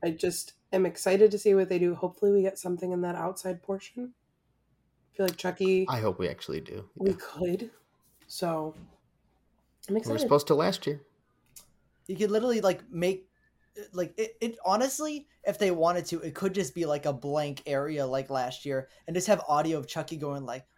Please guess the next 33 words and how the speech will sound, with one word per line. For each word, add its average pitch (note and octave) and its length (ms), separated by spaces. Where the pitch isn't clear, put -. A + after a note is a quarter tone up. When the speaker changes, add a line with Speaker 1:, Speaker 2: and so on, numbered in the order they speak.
Speaker 3:
"What D4 200
the F3+ 120
hell G#3+ 200
is A#3 140
this? E4 420
What B3 180
happened? B3 520
Speaker 1:
<laughs> D4 320
Speaker 3:
They A#3+ 80
just A3 300
forgot A#3 380
to B3 80
build A#3+ 280
this C4 160
part A#3 240
of A3 60
the G#3+ 80
house?" A3 480
You B3 100
know, A3+ 160
like, G#3+ 160
stuff D#3+ 360
like F3+ 200
that. E3+ 340
Speaker 2:
<laughs> - 60
Speaker 3:
Like, F3+ 300
even C4 240
Speaker 1:
Maybe A3+ 80
Speaker 3:
that A3 180
I G#3 100
would F#3+ 180
Speaker 1:
something. F3 60
Speaker 3:
enjoy. D#3+ 560